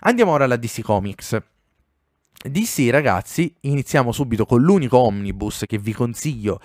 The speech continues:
e qua è stato difficile da scegliere, però ho pensato anche cose che posso consigliare che magari pochi si cacano,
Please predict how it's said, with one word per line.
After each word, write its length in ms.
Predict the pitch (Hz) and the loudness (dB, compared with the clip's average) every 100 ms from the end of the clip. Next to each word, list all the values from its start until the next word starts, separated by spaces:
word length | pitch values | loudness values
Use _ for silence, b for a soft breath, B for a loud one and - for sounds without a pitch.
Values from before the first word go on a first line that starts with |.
| B | B
e 160 | B 131 | B -4
qua 140 | 170 | 0
è 40 | 175 | 0
stato 260 | - 123 | 0 -4
difficile 520 | 120 110 175 139 113 98 | -4 -4 -4 2 2 4
da 120 | 101 | 0
scegliere, 440 | - 175 135 101 | 2 2 4 2
però 140 | 104 117 | 0 0
ho 60 | |
pensato 400 | - 107 131 113 | -2 -8 -8 -8
anche 420 | 113 113 117 104 - b b b b b b | -10 -12 -12 -12 -14 b b b b b b
cose 240 | 180 185 | -6 -4
che 100 | 135 | -6
posso 400 | - 127 131 - | -2 0 0 -2
consigliare 580 | 123 120 - 123 139 135 | -4 -6 -6 0 2 2
che 80 | 117 | 0
magari 480 | 110 120 120 120 113 _ - _ | 0 0 0 -2 -8 _ -20 _
pochi 380 | 156 139 - | 2 2 2
si 160 | 127 120 | -6 -2
cacano, 720 | - 143 135 127 127 131 123 | 4 4 4 2 2 2 0